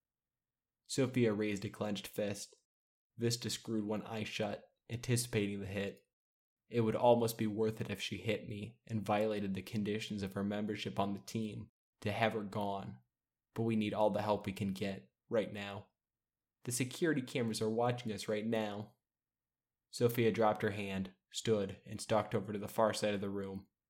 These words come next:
She gathered a costume in her arms. "I'm going on patrol." "It's not your shift,"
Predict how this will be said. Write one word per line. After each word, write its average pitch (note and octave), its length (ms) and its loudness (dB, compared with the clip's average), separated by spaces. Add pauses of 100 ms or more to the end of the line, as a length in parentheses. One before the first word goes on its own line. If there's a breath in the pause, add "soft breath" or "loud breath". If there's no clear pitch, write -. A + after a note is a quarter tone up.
(360)
She - 180 0
gathered A2 400 4
a G2 40 -4
costume G#2 480 -2
in G2 100 0
her G2 160 -4
arms. G2 400 -8 (640)
"I'm C#3 80 -4
going B2+ 260 4
on G2+ 120 0
patrol." G2+ 760 2 (920)
"It's D3+ 240 -2
not D#3+ 240 4
your C3 120 -2
shift," - 560 0